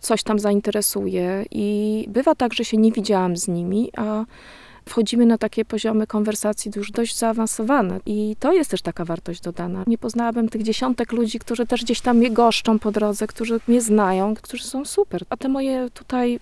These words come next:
przyjaźnie, powiedziałabym, że to nie jest kontakt na co dzień, ale one są, one są dość mocne. I ci ludzie są, jak wracam, to oni gdzieś tam chcą się spotkać. Ja też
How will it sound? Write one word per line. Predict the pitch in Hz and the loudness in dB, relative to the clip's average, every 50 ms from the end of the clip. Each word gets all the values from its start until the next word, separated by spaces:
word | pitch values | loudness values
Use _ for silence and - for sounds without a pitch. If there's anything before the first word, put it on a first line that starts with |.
| - - | -6 -6
przyjaźnie, | - - - 247 254 262 269 269 262 254 247 | -4 0 2 4 4 4 4 4 2 2 0
powiedziałabym, | - 247 226 247 226 - 254 247 233 247 247 240 | 0 0 -2 -2 0 0 0 2 2 4 4 4
że | 240 233 240 240 233 233 233 - - - - - - - - - - - - - - - - - _ - - - - - | 4 2 2 2 2 0 -2 -4 -10 -20 -20 -20 -20 -20 -20 -20 -20 -20 -20 -20 -20 -20 -20 -20 _ -20 -20 -20 -18 -4
to | - 254 | -2 0
nie | 254 294 320 320 | 0 2 2 2
jest | 285 240 - | 2 0 0
kontakt | - 254 254 240 - 226 - - | 2 2 2 2 0 -2 0 0
na | 208 202 | 0 0
co | - - 220 220 202 | 0 0 0 0 0
dzień, | 185 180 156 156 156 160 175 196 - - - - _ - | 0 0 0 0 0 -2 -2 -6 -8 -10 -16 -20 _ -6
ale | - 247 254 - | -4 -2 -2 0
one | - 285 294 294 | -2 -2 -2 -2
są, | - - - 277 269 269 269 269 269 - - | -2 0 0 0 0 0 0 -2 -2 -4 -4
one | - 339 330 | -2 -2 -2
są | - 311 277 | 0 0 2
dość | 220 208 - - | 2 0 2 4
mocne. | 226 233 208 - - - - - - - 208 - | 4 4 4 2 -4 -8 -10 -10 -12 -12 -12 -10
I | 208 | -6
ci | - - 226 | -4 -2 0
ludzie | 220 226 214 247 208 | 0 0 0 -2 -2
są, | - 226 202 202 220 240 262 294 285 - - | 0 0 0 2 2 0 -2 -4 -8 -10 -8
jak | 220 202 202 - - | -6 -6 -6 -8 -8
wracam, | 196 202 196 202 202 - - 220 220 214 220 220 | -8 -6 -6 -6 -6 -8 -8 -6 -4 -4 -4 -4
to | - 202 196 | -6 -6 -6
oni | 196 196 190 | -4 -4 -6
gdzieś | 190 190 - 190 - | -6 -8 -10 -10 -10
tam | - - 185 180 | -10 -10 -10 -10
chcą | - - - - | -10 -12 -14 -14
się | - - - | -14 -16 -16
spotkać. | - - - - - - - - 220 - - - - | -18 -18 -20 -20 -20 -20 -18 -18 -18 -20 -20 -20 -20
Ja | - 214 | -18 -18
też | - - - | -18 -20 -20